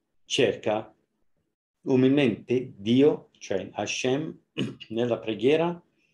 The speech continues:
e nella teshuva, il pentimento, ammettendo di non essere degno della <clears throat> carità, la gentilezza, o quello che volete chiamarlo, e della fedeltà che Hashem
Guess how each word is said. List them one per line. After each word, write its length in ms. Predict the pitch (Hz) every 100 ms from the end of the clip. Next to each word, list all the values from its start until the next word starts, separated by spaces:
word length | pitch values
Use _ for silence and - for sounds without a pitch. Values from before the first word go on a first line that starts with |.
| _ _ _
e 140 | 110 117
nella 320 | 104 92 90
teshuva, 720 | - - - 139 90 82 - _ _ _
il 160 | - -
pentimento, 800 | 98 90 101 117 101 - - _ _ _ _ _ _ _ _ _ -
ammettendo 680 | 107 110 - 139 98 85 - _ _ _ _
di 160 | 117 120
non 200 | 147 147
essere 340 | 127 - 107
degno 520 | 98 131 165 160 170 _ _ _ _ _ _ _ _ _ -
della 520 | 131 117 110 - -
<clears throat> 320 | - - - 95
carità, 540 | 117 101 113 143 117
la 140 | 98
gentilezza, 800 | 90 101 95 98 131 127 127 87
o 80 | 82
quello 180 | 104 98
che 160 | 95 90
volete 400 | 98 98 98 -
chiamarlo, 540 | 98 113 117 90 -
e 60 | 110
della 260 | 117 110
fedeltà 640 | 110 107 101 101 147 143 139
che 140 | 110
Hashem 460 | - - 139 143